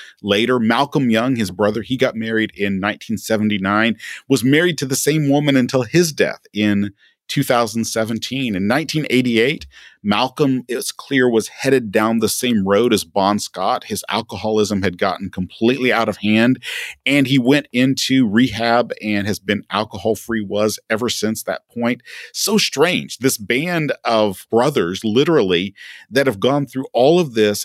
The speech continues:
and they are in some ways so full of paradoxes. Their music has a lot of talk about hell, but God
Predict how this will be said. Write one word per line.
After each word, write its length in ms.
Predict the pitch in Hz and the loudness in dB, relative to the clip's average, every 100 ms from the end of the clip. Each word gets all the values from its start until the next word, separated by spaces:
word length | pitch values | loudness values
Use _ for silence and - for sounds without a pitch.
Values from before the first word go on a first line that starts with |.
| - | -6
and 280 | 113 110 104 | -2 -2 0
they 180 | 113 | 0
are 120 | 107 - | 0 -2
in 200 | 117 113 | -4 -6
some 480 | - - 160 160 | -6 -6 -4 -2
ways 340 | 131 120 110 107 | 2 2 2 -2
so 220 | - 123 | -4 -4
full 640 | 113 - 139 131 104 101 - | -6 -4 2 4 4 0 -4
of 440 | 101 95 92 87 _ - | -2 2 2 -2 _ -6
paradoxes. 800 | 127 131 98 73 - - 85 - - - | 0 2 2 -4 -10 -14 -14 -16 -18 -2
Their 140 | 175 175 | 2 4
music 360 | 196 247 285 | 4 2 -2
has 200 | - 147 - - | -4 -6 -4 0
a 80 | 127 | 2
lot 260 | 131 185 | 2 0
of 100 | 190 | -4
talk 320 | - - 160 | -6 -4 -2
about 200 | 135 117 | -2 -2
hell, 480 | - 143 160 60 - _ _ _ _ - | -6 -4 -2 -4 -10 _ _ _ _ -10
but 360 | 117 160 127 107 | -2 -2 -2 -2
God 540 | 147 208 113 101 | 0 2 2 0